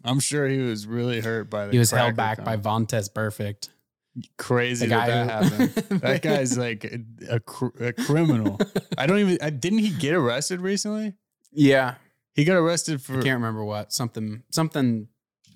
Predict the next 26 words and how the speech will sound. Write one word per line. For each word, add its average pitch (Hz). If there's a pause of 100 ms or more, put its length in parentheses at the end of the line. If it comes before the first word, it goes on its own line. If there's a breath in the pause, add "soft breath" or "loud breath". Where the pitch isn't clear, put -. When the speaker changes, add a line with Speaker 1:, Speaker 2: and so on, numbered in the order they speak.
(440)
Speaker 2:
uh, 123
w-, 110
w-, 87
exactly 113
what 98
you'd 98
expect, 101
you 131
know? 120
Speaker 1:
assault, 113
I 110
think, 104
or, 117
Speaker 2:
Yeah, 104
Speaker 1:
like, 104
some, 135
Speaker 2:
exactly. 110
Speaker 1:
some 135
crazy, 117 (140)
uh, 104 (420)
Speaker 2:
Arrested 117
Speaker 1:
arrest 131
Speaker 2:
on -
Speaker 1:
on 143 (100)
Speaker 2:
battery. 127
Speaker 1:
battery. 107